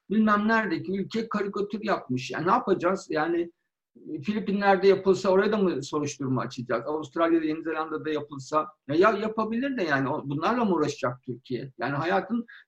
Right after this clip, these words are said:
dediğim gibi, hani bahsettiğim gibi o kadar Türkiye'nin yakıcı sorunları var ki. Hani bunlarla uğraş diyor, kamuoyunu meşgul etmeye çalış ama buradan hani dışarısı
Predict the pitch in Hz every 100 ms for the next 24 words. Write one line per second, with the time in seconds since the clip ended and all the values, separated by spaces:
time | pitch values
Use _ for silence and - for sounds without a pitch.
0 | - 170 277 247 160 180 160 - - 196
1 | - 269 262 170 127 _ _ _ _ -
2 | - 151 170 196 240 - 185 180 190 175
3 | 147 139 170 208 190 180 175 175 175 190
4 | 196 - - - _ - _ 196 - 339
5 | 247 208 254 254 233 247 - 240 180 208
6 | 202 190 196 202 196 196 - 202 202 196
7 | 202 - 131 113 - 277 - 208 240 247
8 | 214 - - _ - - - - - _
9 | _ - - 147 147 147 156 180 202 196
10 | 190 - 262 -